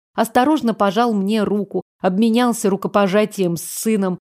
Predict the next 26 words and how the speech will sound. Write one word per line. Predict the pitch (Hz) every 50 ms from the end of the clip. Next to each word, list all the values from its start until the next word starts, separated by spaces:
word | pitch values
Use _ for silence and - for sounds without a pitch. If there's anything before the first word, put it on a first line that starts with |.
| _ -
на | 180 196 202 220 247
ноги | 233 196 185 175 165 175
только | 170 - _ - 208 208 196 196 208 190
качнул | 190 214 214 202 - - 220 208 196 196
головой | 180 185 220 233 240 247 254 320 294 233
и |
пробормотал, | 220 - - 226 202 233 240 233 247 240 - - 202 185 175 165
что | - - _ - 240 220
все | - - - 311
понимает, | 311 285 247 254 247 208 202 190 190 180 - _ _ _ _ _
сам | - - - 220 240 254 262 247 214
врачей | 180 196 196 185 175 - - - 214 214
не | 196 185 185 185
очень | 196 214 220 214 - 190 190 180
переносит, | 185 214 202 208 214 208 196 175 165 165 - 180 165 - - _
ну | 208 240 277 254 214
и | 185 175 175
сын | 156 - - 202 190 175
такой | - 185 175 170 - 180 165 165
же. | 151 156 160 - _ _ _ _ _ _ _ _ _ _ _ _ _ _ _
Вот | - 254 294 359 370 359
почему | - 277 - - - 226 226 254
сиял | 247 - - 208 185 214 214 214 202 196
Андрей, | 190 190 190 185 175 208 226 226 202 170 - _ _ _ _ _
Аня | 208 214 226 226 226 226 208 196 190 185
здесь. | 185 180 165 165 180 214 208 180 170 - -